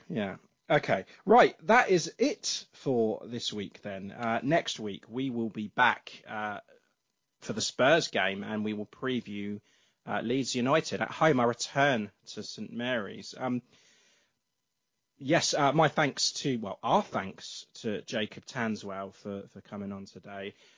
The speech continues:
Um, I will put all his details on the show notes, um, so please go and follow him and, and subscribe to The Athletic for all his pieces,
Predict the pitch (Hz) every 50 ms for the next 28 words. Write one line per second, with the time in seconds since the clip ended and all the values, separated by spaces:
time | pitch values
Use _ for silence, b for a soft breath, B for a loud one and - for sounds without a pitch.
0 | b b b 113 113 113 - 120 123 123 120 113 - 139 131 - - 120 117 113
1 | 113 104 - - - 110 110 - - 117 107 101 101 101 95 - 85 107 110 107
2 | 101 95 - - - 113 104 101 101 98 98 98 - - - - - - - 92
3 | - - - - - - 127 113 - - 117 104 104 98 - - 107 98 104 98
4 | 101 104 104 98 98 98 98 101 101 107 104 98 - - - - - - - 117
5 | 107 107 98 - - - - - 104 104 101 101 - - - - 101 101 101 101
6 | - - 107 - - 110 101 - - 104 - _ - 113 107 85 107 110 107 104
7 | 98 - - 104 101 104 - - 101 101 98 - -